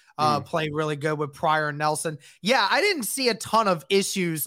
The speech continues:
Speaker 1: on the left side of the line. Like,
Speaker 2: Yeah.
Speaker 1: most of it came from the right side. But Kelly and Smith did not play to expectations.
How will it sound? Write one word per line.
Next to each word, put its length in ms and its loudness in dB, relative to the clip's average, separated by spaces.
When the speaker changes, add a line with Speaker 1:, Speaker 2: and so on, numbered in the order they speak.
Speaker 1:
on 180 0
the 60 -4
left 300 -2
side 320 0
of 60 -8
the 80 -4
line. 380 -8
Like, 180 0
Speaker 2:
Yeah. 160 -6
Speaker 1:
most 240 0
of 140 -2
it 160 -6
came 340 -4
from 180 -4
the 120 -2
right 300 -2
side. 420 -4
But 180 -6
Kelly 360 2
and 140 -2
Smith 300 -2
did 120 -8
not 280 0
play 220 -2
to 60 -2
expectations. 1000 -6